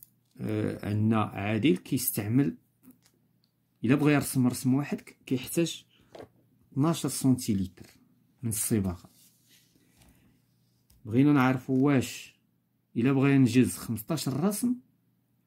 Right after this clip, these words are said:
واش تكفيه لتر ونصف؟ إذن شنو غادي نديرو؟ إذن نحدد، نحدد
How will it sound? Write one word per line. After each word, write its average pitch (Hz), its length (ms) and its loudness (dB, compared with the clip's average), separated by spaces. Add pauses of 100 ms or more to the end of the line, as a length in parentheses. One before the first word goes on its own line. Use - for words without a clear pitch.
(340)
واش 127 220 -2
تكفيه 160 520 2 (540)
لتر 147 320 -2
ونصف؟ 110 580 0 (500)
إذن 117 140 -2
شنو 127 220 0
غادي 147 220 4
نديرو؟ 98 320 0 (720)
إذن 147 320 4
نحدد، 147 840 2 (3250)
نحدد 117 840 0